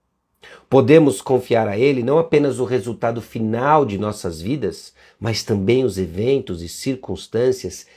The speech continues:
intermediárias que nos levarão a esse resultado.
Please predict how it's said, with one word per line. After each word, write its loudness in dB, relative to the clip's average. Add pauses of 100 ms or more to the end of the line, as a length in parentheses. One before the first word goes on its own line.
(240)
intermediárias 0
que -8
nos -2
levarão 2
a -6
esse -6
resultado. -12